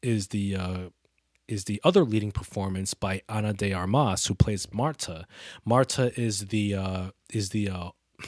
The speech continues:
is the nurse of Christopher Plummer's character who dies in the film. And she's trying to figure out who killed,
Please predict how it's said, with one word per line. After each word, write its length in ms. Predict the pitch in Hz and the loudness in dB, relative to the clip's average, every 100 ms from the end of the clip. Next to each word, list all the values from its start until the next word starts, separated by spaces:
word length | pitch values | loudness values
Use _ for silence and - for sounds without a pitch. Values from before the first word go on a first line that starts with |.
| - _ - | -18 _ -16
is 100 | - | -8
the 120 | 101 | -6
nurse 640 | 95 160 110 - - - _ - - - - | 2 2 2 0 0 -2 _ -20 -20 -14 -4
of 220 | 101 - | -4 -2
Christopher 420 | - 120 - 98 | 0 0 0 4
Plummer's 440 | - 139 160 120 | 4 4 2 0
character 460 | - 98 87 - 92 | -2 -6 -6 -6 -6
who 180 | - 90 | -4 -6
dies 380 | 101 107 101 98 | -4 -4 -4 -6
in 100 | 85 | -10
the 60 | |
film. 440 | - 147 127 82 - - - - _ | -6 -4 -2 -6 -16 -20 -20 -20 _
And 380 | 117 107 104 98 | -2 0 0 0
she's 360 | - - 175 | 2 4 2
trying 180 | - 139 | 2 0
to 60 | - | -2
figure 360 | - 104 104 | -4 0 2
out 240 | 98 92 95 | 2 0 -2
who 300 | - - 135 - | -6 0 0 0
killed, 580 | - 127 123 101 98 | 0 2 2 -2 -6